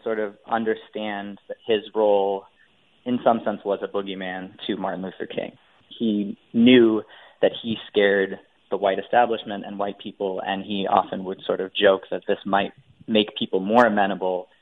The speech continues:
to Doctor King's message. But Malcolm, as a controversial figure, I think relies on a sort of misunderstanding of his politics about him as advocating violence rather than self-defense. And the other thing I would note is that he was never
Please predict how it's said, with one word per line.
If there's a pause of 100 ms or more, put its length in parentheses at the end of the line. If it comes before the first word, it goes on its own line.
(180)
to
Doctor
King's
message. (800)
But
Malcolm,
as
a
controversial
figure,
I
think (640)
relies
on
a
sort
of
misunderstanding
of
his
politics
about
him
as (140)
advocating
violence
rather
than (400)
self-defense. (600)
And
the
other
thing
I
would
note
is
that (140)
he (100)
was
never